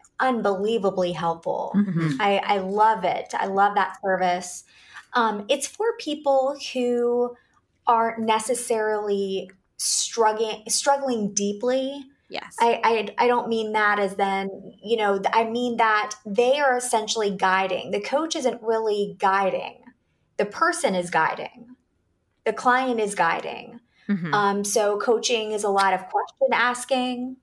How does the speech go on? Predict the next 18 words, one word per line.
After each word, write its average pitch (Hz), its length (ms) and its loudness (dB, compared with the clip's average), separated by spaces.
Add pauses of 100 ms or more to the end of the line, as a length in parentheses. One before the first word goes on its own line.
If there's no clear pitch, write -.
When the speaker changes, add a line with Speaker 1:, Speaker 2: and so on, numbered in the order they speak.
(880)
Speaker 1:
a 220 100 4
lot 208 320 4
of, 190 480 2 (180)
um, 180 560 -4 (160)
not 226 240 2
advice 190 720 0
giving 262 360 0
necessarily, 269 1080 -2 (480)
but 202 460 2 (220)
being 254 260 2
able 226 440 2
to 220 140 -6
be 220 540 -4
that 196 520 0 (340)
base, - 460 -2
being 226 280 -2
able 208 140 -2
to, 196 200 2